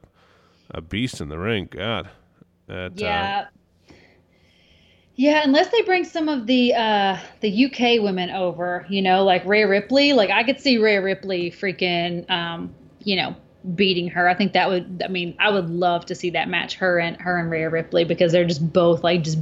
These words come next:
Speaker 2: total badasses.
Speaker 1: Oh, that'd be
Speaker 2: Um,
Speaker 1: cool.
Speaker 2: but yeah, like I said, Io just doesn't seem like the, just doesn't seem like the one. No shade to her, uh, because she's a, she's amazing, but, you know, but I, I'm gonna pick her anyway, just because, like I said, I feel like the timing, the timing is right on this one.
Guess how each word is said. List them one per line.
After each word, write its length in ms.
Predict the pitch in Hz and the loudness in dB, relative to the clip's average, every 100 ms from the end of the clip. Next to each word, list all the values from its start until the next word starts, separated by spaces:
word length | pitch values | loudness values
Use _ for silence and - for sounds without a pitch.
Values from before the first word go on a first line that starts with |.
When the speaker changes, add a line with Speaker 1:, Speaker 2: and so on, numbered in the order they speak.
| - | -4
Speaker 2:
total 440 | - 190 180 175 160 | -4 2 4 4 0
badasses. 840 | 170 170 160 143 - 175 170 180 | 2 2 2 -2 -4 -6 -8 -10
Speaker 1:
Oh, 300 | - - - | -12 -12 -12
that'd 140 | 175 175 | -10 0
be 20 | |
Speaker 2:
Um, 340 | 214 190 185 | 2 2 0
Speaker 1:
cool. 40 | 185 | 0
Speaker 2:
but 120 | 233 | 2
yeah, 380 | 233 196 185 190 | 4 4 0 -2
like 160 | 262 | -2
I 80 | 339 | -2
said, 200 | 392 262 | 0 -2
Io 220 | 285 370 381 | 0 -2 -2
just 200 | 370 - | -6 -4
doesn't 220 | 349 302 | -4 -2
seem 160 | 302 302 | 0 2
like 200 | 294 - | 0 -2
the, 80 | 220 | 0
just 360 | 240 269 226 | 0 0 0
doesn't 260 | 254 311 302 | 0 0 -2
seem 140 | 294 | 0
like 120 | 262 | -2
the 80 | 214 | -2
one. 260 | 226 196 175 | -4 -4 0
No 140 | 226 | 0
shade 340 | 240 285 262 254 | 2 2 2 0
to 60 | |
her, 360 | 208 240 180 185 - - - - | -4 -2 -2 -4 -12 -20 -14 -2
uh, 200 | 214 190 | -2 0
because 220 | 190 180 | -4 -8
she's 160 | 208 190 | -4 -2
a, 140 | 185 | -2
she's 160 | - 185 | -4 -4
amazing, 640 | 180 240 240 185 180 170 | 0 2 2 0 -6 -4
but, 320 | 196 175 170 - _ _ _ - | -2 -2 -4 -8 _ _ _ -12
you 160 | 180 170 | -8 -6
know, 220 | 160 170 - - - - | -6 -8 -14 -20 -20 -12
but 160 | 226 180 | -2 0
I, 80 | 202 | 2
I'm 160 | 233 | 2
gonna 120 | 285 | 4
pick 180 | 294 320 | 2 0
her 60 | 294 | 2
anyway, 300 | 277 269 262 | 2 4 2
just 160 | 254 | 0
because, 160 | 254 233 | -2 -2
like 140 | 208 | -2
I 40 | 196 | -2
said, 180 | 185 165 | -6 -8
I 80 | 175 | -6
feel 160 | 208 | -4
like 180 | 190 - | -6 -8
the 80 | - | -6
timing, 460 | 180 170 165 165 - _ _ - | -4 -4 -6 -10 -14 _ _ -10
the 80 | 143 | -6
timing 360 | 202 180 180 | -2 -2 -2
is 120 | 175 | -4
right 160 | 180 170 | -2 -2
on 140 | 165 | -2
this 180 | 165 - | -8 -8
one. 240 | 170 180 | -6 -6